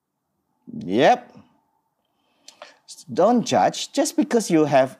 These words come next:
a preference for dull colors in your life. Don't think that my orange croc is terrible. I'm sorry, um,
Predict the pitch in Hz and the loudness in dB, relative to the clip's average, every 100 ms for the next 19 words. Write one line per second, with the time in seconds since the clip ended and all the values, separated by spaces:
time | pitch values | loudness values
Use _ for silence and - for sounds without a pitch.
0 | _ 127 120 120 - - 165 160 175 165 | _ 0 0 -2 -6 -4 -2 0 -4 -4
1 | 117 90 95 113 135 156 175 180 185 170 | -4 -4 0 2 2 0 0 0 0 0
2 | 165 151 160 214 240 - _ _ _ _ | 2 4 4 2 -2 -10 _ _ _ _
3 | _ _ _ _ _ _ 151 165 320 - | _ _ _ _ _ _ -4 0 0 0
4 | 190 120 104 113 123 147 143 156 - 190 | 0 0 2 2 4 2 0 0 -4 -4
5 | 160 175 - 254 240 147 98 - _ _ | -2 -4 -2 0 2 2 0 -6 _ _
6 | _ _ _ _ _ _ _ _ _ _ | _ _ _ _ _ _ _ _ _ _
7 | _ _ _ _ _ _ - 104 - 127 | _ _ _ _ _ _ -8 -4 0 2
8 | 92 - 98 101 101 95 | 0 -2 0 0 -2 -8